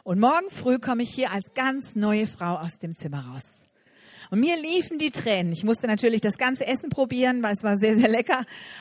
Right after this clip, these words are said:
Und mir liefen die Tränen und ich habe gedacht, „Wenn das doch alle Christen verstehen würden, dass du alles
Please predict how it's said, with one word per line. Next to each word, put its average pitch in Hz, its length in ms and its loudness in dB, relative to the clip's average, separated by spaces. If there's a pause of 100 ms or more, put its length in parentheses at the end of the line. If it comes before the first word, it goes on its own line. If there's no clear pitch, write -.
(100)
Und 226 80 -14
mir 269 120 -2
liefen 359 280 0
die 349 100 -2
Tränen 262 320 0
und 233 100 -2
ich 247 140 -2
habe 247 120 0
gedacht, 226 540 -4 (320)
„Wenn 190 360 -2
das 269 340 2 (640)
doch 180 260 -4
alle 226 380 0
Christen - 460 -6
verstehen 151 500 -4
würden, 131 280 -10 (960)
dass 208 180 2
du 226 240 4 (320)
alles 330 520 2